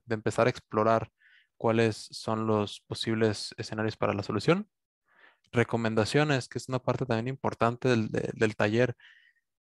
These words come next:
Eh, la aplicación obviamente sí requiere su etapa de su curva de aprendizaje para ver, pues, ya ahora sí, ya vimos como sobre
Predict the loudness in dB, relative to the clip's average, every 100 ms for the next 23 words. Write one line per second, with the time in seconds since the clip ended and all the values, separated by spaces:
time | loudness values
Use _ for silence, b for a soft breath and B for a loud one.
0 | _ _ _ _ 0 4 6 4 4 4
1 | 4 2 -2 -2 -2 0 0 -2 -4 -4
2 | -2 -6 -2 2 2 6 4 4 2 2
3 | 2 2 4 4 2 -4 -2 0 0 -4
4 | -6 -2 0 0 -4 -2 0 -2 -2 -2
5 | -2 -2 2 4 4 2 0 -4 -4 -6
6 | -2 0 0 -2 -6 -6 -4 -6 -6 -2
7 | 0 0 0 -4 -6 -12